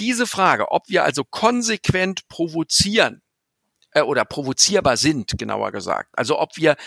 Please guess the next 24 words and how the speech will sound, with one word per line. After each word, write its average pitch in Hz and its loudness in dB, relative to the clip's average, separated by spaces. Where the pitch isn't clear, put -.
sofort 139 0
reagieren, 160 2
wenn 120 0
uns 127 -4
einer 151 0
über 131 -4
den 127 -6
Tisch - 0
zieht 208 -6
und 147 -6
dem 151 0
Grenzen 190 2
setzen, 113 -4
diese 220 0
Frage 160 2
entscheidet 139 0
darüber, 143 0
ob 123 0
wir 123 -2
die 110 -10
schlechteste 165 -2
Performance 175 -4
von 160 -2
allen 135 2